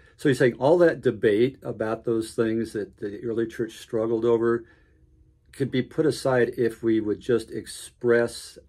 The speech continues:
our faith through love. And so the little wristband I have says, "What does love require of me?" And so in every situation, I learn to ask, "What does love require of me?"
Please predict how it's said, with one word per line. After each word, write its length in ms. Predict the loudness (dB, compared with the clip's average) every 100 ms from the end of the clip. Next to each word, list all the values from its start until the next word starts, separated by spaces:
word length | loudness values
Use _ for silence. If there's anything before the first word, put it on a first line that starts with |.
| -10
our 480 | -6 -2 0 0 -4 _ _ _ _ _
faith 760 | -16 2 2 4 -2 -8 -20 _ _ -16
through 560 | -6 -2 -2 -4 -8 -14 _ _ _
love. 440 | -4 -2 -2 -6 -20 _ _ _ _ _ _ _ _
And 340 | 2 2 2 -6
so 520 | 2 6 8 6 4
the 260 | -2 -2
little 220 | 0 0 2
wristband 520 | 2 2 0 2 2
I 140 | 2
have 300 | 2 0 0
says, 320 | 0 -2 0
"What 240 | 0 -2 2
does 200 | 0 2
love 280 | 0 0 -2
require 600 | -4 -2 -2 0 0 0
of 140 | -4
me?" 320 | -8 -10 -12 -18 _ _ _ _ _ -6
And 140 | -4
so 200 | 2 4
in 80 | 4
every 340 | 2 2 2
situation, 1080 | 2 0 -2 -2 0 0 -2 -4 -2 -2 -4 -4
I 180 | -6
learn 300 | -2 0 0
to 180 | -2 -4
ask, 380 | -4 -4 -4 -8
"What 240 | -4 -4 -4
does 220 | -6 -2
love 240 | -2 0
require 540 | -4 -4 -4 -2 -2 -2
of 120 | -4
me?" 320 | -8 -8 -12